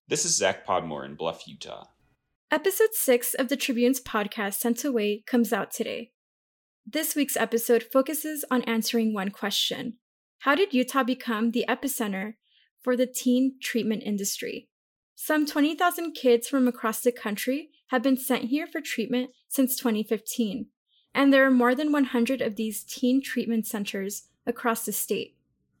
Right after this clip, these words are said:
Speaker 2: The reporting team digs into how Utah became the leading place to send the nation's troubled teens.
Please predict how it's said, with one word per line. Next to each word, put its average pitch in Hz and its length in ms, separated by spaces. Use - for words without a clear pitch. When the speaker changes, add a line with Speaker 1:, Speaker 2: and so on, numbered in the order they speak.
Speaker 2:
The 277 100
reporting 320 480
team 359 300
digs 226 300
into 254 260
how 233 160
Utah 233 400
became 254 440
the 269 100
leading 220 340
place 220 460
to 240 120
send 226 300
the 233 60
nation's 226 560
troubled 208 360
teens. 214 540